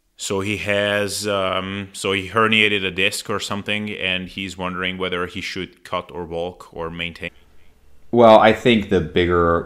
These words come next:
Speaker 2: question is more like, once he's recovered, should he, yeah, yeah.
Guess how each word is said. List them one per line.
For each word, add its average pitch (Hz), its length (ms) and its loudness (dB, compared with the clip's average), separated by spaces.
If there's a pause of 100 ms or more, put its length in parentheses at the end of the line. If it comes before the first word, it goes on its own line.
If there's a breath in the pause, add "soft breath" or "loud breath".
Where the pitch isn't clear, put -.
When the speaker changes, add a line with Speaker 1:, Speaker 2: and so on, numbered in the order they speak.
Speaker 2:
question 85 320 0
is 78 100 -2
more 80 180 -2
like, 78 220 -2
once 85 380 -2
he's 80 220 -4
recovered, 73 880 -4 (680)
should 85 400 -4
he, 76 640 -4 (1000)
yeah, 80 400 -2
yeah. 65 300 -8